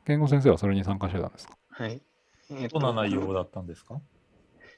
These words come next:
Speaker 2: 内容としては前半と後半で分かれてて、
Speaker 1: うん。
Speaker 2: 前半はそのオールアイディーで、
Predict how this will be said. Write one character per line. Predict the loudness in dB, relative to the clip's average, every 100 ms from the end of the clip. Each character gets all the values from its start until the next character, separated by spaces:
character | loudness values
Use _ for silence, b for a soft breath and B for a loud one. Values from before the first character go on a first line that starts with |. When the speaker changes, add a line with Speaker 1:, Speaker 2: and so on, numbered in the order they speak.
| b -10
Speaker 2:
内 | -6 -4
容 | -4
と | -4 -8
し | -10 -6
て | -4
は | -2 -4
前 | -4
半 | -4 -6 -8
と | -8
後 | -8 -6
半 | -4
で | -6
分 | -8
か | -8
れ | -10
て | -10 -16
て、 | -12 -12 -12
Speaker 1:
う | -4
ん。 | -2
Speaker 2:
前 | 0
半 | -2 -6
は | -6 -6 -6
そ | -6
の | -6 -6
オ | -8 -8
ー |
ル | -4
ア |
イ | -6
デ | -6
ィ | -14
ー |
で、 | -14 -16